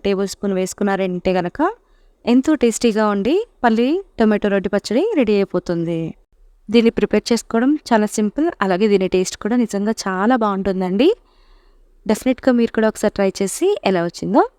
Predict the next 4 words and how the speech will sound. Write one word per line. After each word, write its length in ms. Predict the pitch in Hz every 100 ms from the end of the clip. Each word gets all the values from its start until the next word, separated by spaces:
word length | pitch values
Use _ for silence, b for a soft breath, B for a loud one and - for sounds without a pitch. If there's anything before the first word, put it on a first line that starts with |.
| -
కామెంట్ 260 | 240 208 -
పెట్టండి. 440 | 185 180 175 170 165 170 180 _ _ _ _ _ - _ _ _ _ 220
నేనైతే 360 | 220 220 - 269
ఇక్కడ 140 | 220